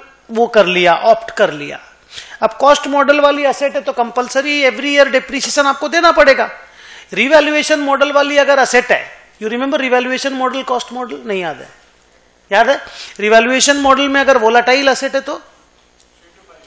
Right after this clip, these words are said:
ना, volatile asset है अगर तो every year, और non volatile like plant, land, building तो three to five years।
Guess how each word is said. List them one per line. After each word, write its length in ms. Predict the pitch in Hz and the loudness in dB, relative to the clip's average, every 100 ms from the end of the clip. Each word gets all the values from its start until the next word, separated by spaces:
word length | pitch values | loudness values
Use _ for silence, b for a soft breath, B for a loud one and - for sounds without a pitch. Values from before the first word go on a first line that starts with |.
| _ _ _ - 175 | _ _ _ -14 0
ना, 140 | 190 226 247 247 247 240 233 220 214 208 | 4 4 4 0 -2 -8 -12 -14 -16 -14
volatile 640 | 170 185 208 214 220 247 247 | -6 2 2 4 2 2 0
asset 340 | 233 247 240 | 0 0 0
है 80 | 240 | 2
अगर 280 | 233 233 214 | 2 2 -2
तो 480 | - 247 269 311 B B B - | -2 2 2 0 B B B 0
every 420 | 196 208 196 220 208 | 4 4 4 2 2
year, 160 | 165 147 | 2 0
और 220 | 165 170 | -2 -2
non 220 | 175 220 254 | 0 0 2
volatile 480 | 247 247 247 240 233 | 0 2 2 0 0
like 180 | 220 - | -2 2
plant, 440 | 208 208 202 202 | 4 6 4 0
land, 420 | 196 196 202 202 196 | 2 4 6 4 2
building 440 | 190 208 202 190 165 - B B B | 2 4 4 2 -4 -14 B B B
तो 80 | 311 | -6
three 180 | 233 240 | -2 -2
to 140 | 226 | 0
five 240 | 190 170 151 | 0 0 -2
years। 160 | 139 | -10